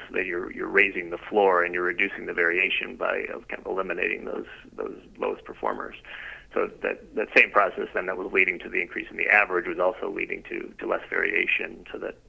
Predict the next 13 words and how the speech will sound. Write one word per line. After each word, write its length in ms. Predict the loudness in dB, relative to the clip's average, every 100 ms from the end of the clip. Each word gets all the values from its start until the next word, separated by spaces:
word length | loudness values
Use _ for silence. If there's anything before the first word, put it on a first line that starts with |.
| -12 -2
families 300 | -2 -2 -10
were 80 | -10
having 280 | -10 -8 -4
access 380 | -4 -4 -12 -12 -12
to, 260 | -10 -10 -12 -16 -20 -14
more 160 | -4 -4
consistently, 680 | -4 -8 -10 -8 -10 -10 -12 _ -14
uh, 60 | -10
having 220 | -8 -4 -4
access 300 | -4 -8 -12 -12
to 240 | -10 -10
higher 220 | 0 2 2
quality 380 | -2 -6 -8